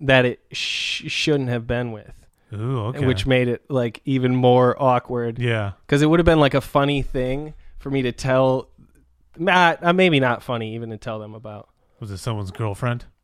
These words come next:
Speaker 1: No.
Speaker 2: Sister?
Speaker 1: No.
Speaker 2: Mom?
Speaker 1: <laughs> No.
Speaker 2: Wife?
Speaker 1: <laughs> No.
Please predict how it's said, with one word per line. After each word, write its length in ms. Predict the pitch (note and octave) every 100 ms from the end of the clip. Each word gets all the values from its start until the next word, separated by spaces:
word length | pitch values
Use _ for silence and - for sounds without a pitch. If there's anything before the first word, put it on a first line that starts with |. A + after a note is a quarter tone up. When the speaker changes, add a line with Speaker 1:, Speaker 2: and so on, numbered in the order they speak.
| -
Speaker 1:
No. 420 | C#3 C3 G#2+ - - _ _ _
Speaker 2:
Sister? 480 | - A#2 - A#2 - _ _ _ _ _ -
Speaker 1:
No. 380 | B2+ A2 G2 -
Speaker 2:
Mom? 380 | G#2+ G#2 G#2+ G#2+
Speaker 1:
<laughs> 60 | -
No. 440 | E3+ - G3+ D3 -
Speaker 2:
Wife? 480 | A2 A#2 - - -
Speaker 1:
<laughs> 60 | - - - - -
No. 200 | D#3+